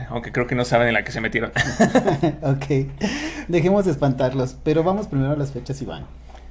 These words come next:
Speaker 1: Claro, este, pues bueno, am,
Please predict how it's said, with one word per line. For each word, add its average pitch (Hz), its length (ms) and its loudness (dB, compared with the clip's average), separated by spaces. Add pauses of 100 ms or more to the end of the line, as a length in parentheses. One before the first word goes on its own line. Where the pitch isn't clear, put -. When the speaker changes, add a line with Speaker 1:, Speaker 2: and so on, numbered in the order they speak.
(200)
Speaker 1:
Claro, 127 480 4
este, 131 720 4 (320)
pues 139 140 4
bueno, 147 540 4
am, 127 640 4